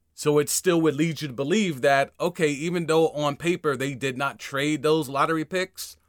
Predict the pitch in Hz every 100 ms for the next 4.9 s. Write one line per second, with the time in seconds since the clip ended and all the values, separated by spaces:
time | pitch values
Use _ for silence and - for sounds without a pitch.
0 | _ _ _ _ _ _ _ - 110 156
1 | 170 165 143 160 151 135 151 123 - 165
2 | 139 - 160 139 139 123 143 131 123 120
3 | 113 117 - 139 117 123 117 117 113 110
4 | 120 113 110 98 190 214 - -